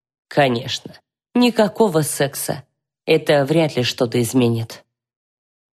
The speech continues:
С этими словами он повернулся и пошел прочь.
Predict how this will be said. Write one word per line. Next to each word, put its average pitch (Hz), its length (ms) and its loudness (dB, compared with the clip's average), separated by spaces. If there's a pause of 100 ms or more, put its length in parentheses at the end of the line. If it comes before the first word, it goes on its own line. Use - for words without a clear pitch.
(140)
С - 120 -8
этими 208 360 4
словами 185 680 2
он 165 240 2
повернулся 165 720 0
и 165 160 -4
пошел 170 480 -2
прочь. 151 540 -2